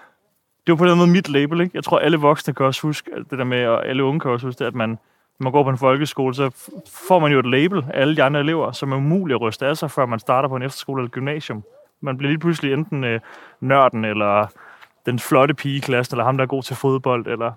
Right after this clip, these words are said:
du ved, alle har deres, og jeg, jeg havde svært ved at få et eneste af de labels der. Men det, jeg så kunne få, det var at være ham, der kunne la-, finde ud af at lave film.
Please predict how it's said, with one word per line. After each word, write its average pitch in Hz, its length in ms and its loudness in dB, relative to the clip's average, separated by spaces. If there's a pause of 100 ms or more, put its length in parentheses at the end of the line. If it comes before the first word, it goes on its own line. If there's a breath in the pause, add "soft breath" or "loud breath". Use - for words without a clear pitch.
(140)
du 127 60 -12
ved, 131 120 -4
alle 165 160 0
har 160 160 2
deres, 135 420 -2
og 139 100 -4
jeg, 139 200 2 (160)
jeg 156 140 4
havde 151 120 0
svært 143 180 0
ved 131 60 0
at 123 60 -2
få 147 140 2
et 135 140 2
eneste 143 160 -6
af 135 40 -8
de 127 80 -4
labels 127 340 -6
der. 127 240 -6 (120)
Men 131 220 -6
det, 160 160 2
jeg 147 100 0
så - 80 -8
kunne 135 100 -8
få, 202 120 0
det 160 120 -2
var 139 120 4
at 120 60 2
være 110 140 0
ham, 117 160 -2
der 127 60 -6
kunne 120 200 -6
la-, 117 40 -8
finde 139 200 -6
ud - 40 -4
af - 20 -4
at 117 40 -4
lave 117 100 -4
film. 135 260 -8